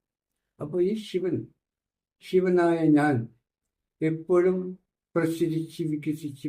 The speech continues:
പ്രവർത്തിച്ചുകൊണ്ട് എല്ലാവർക്കും ആവശ്യമായതെല്ലാം നൽകി പരിപാലിച്ച് സംരക്ഷിച്ചു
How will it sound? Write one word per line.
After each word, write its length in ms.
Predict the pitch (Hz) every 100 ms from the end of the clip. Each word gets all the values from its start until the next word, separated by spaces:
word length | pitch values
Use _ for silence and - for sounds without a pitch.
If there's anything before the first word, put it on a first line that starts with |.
| -
പ്രവർത്തിച്ചുകൊണ്ട് 920 | 135 139 139 139 123 127 120 123 123 117 - - _ _ 117
എല്ലാവർക്കും 680 | 127 143 147 143 139 143 139 127
ആവശ്യമായതെല്ലാം 1040 | 131 127 - 127 127 120 117 113 110 113 113 _ _ - 120
നൽകി 420 | 123 120 120 131 127 - -
പരിപാലിച്ച് 540 | 127 127 131 120 113 -
സംരക്ഷിച്ചു 560 | 123 127 120 120 120